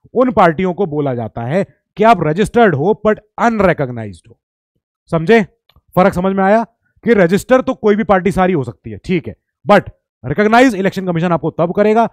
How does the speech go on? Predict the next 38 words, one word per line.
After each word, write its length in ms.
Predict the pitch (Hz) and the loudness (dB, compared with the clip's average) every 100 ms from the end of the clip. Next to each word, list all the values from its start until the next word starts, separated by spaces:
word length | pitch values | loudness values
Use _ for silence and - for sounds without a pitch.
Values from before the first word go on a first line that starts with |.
| _ _ 131 | _ _ 0
या 180 | 190 | 2
तो 140 | 214 233 | 4 4
आपने 280 | 196 180 185 | 2 2 -4
परफॉर्मेंस 420 | 151 147 170 151 | -4 -4 -4 -4
बहुत 140 | 131 | -4
अच्छी 180 | 139 143 | -6 -4
करी 180 | 185 202 | -2 0
हो 100 | 220 | 0
नेशनल 320 | 147 131 165 | -2 -6 -4
लेवल 200 | 185 202 | -4 -2
पे 140 | 160 | 0
या 80 | 233 | 0
स्टेट 260 | 196 143 117 | 0 -4 -8
लेवल 200 | 120 117 | -8 -10
पे, 140 | 113 - _ _ _ | -14 -20 _ _ _
वो 160 | 165 247 | 4 6
आप 240 | 208 - 165 | 6 4 0
तब 120 | 190 | 0
रिक-, 260 | 175 180 156 | -2 -4 0
तब 140 | 208 | 0
रिकॉग्नाइज 440 | 180 165 160 208 180 | 0 -2 0 0 0
किया 200 | 151 131 | -4 -4
जा 60 | |
रहा 100 | 120 | -4
है 40 | 113 | -8
आपको, 280 | - 110 - _ _ | -12 -20 -20 _ _
तब 100 | 202 | 2
आपको 220 | 185 - | 2 2
माना 320 | 180 160 202 | 0 2 4
जा 120 | 175 127 | 2 2
रहा 80 | |
है 60 | 123 | -2
कि 60 | 135 | -2
अरे 220 | 165 156 | 0 0
आपने 280 | 127 147 156 _ | -2 -4 -10 _
किया 180 | 131 151 | -10 -10
तो 120 | - | -8
है। 100 | 127 | -12